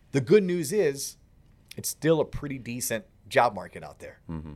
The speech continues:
Speaker 1: right? There will be opportunities to flex your entrepreneurial spirit and turn,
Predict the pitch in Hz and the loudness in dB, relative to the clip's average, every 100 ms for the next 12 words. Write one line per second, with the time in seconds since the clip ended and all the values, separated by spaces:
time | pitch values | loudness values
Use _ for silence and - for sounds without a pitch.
0 | 78 123 117 123 120 120 123 123 123 123 | 0 2 2 -2 0 0 0 -2 -6 -4
1 | 117 110 113 - 139 127 110 104 104 98 | -4 -4 -8 -10 -8 -8 -6 -6 -6 -8
2 | - - 117 107 101 92 - _ _ - | -10 -6 -6 -4 -6 -8 -14 _ _ -20
3 | - _ _ _ _ - - 143 139 - | -20 _ _ _ _ -10 4 6 4 -2
4 | 127 113 107 117 120 131 123 110 104 - | -4 -4 -2 -4 -4 -6 -6 -6 -6 -8
5 | 143 135 117 113 120 107 - 120 117 113 | -4 -2 0 -2 -8 -12 -10 -10 -8 -10